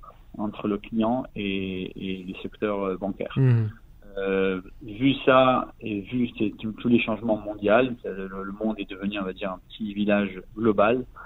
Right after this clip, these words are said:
Speaker 1: Euh, les, les, les pays, ils ont, on va dire, commencé, pr-, pris une décision de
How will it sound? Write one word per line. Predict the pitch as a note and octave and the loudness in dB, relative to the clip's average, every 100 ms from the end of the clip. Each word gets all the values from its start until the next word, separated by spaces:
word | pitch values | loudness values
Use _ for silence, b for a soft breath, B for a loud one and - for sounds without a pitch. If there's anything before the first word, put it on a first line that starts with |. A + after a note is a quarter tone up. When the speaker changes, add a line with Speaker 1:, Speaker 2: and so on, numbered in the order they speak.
| B B B - | B B B -6
Speaker 1:
Euh, | G#2 G2 G2 F#2+ G2 - - G3 - - - - | 0 2 2 0 -4 -14 -18 -18 -20 -20 -20 -8
les, | A2 G#2 G2 | -2 0 0
les, | G2+ F#2+ | 0 -2
les | G2+ G2+ | 0 -2
pays, | - A2+ C3+ A#2 - A2 | 2 2 2 -2 -6 -12
ils | G#2 | -6
ont, | G2 F#2+ F2+ | -2 -2 -4
on | F2 | -4
va | F2+ | -4
dire, | F#2+ F#2 F2+ - - | -4 -4 -4 -8 -8
commencé, | G2 G2 - A2+ G2+ | -4 -4 -2 -2 -2
pr-, | - G2+ | -6 -10
pris | - A#2+ A2 G2 | -4 -2 -2 -4
une | G2 F#2+ | -8 -8
décision | G2+ - G#2 G#2+ G2 | -10 -12 -8 -8 -4
de | F2+ | -6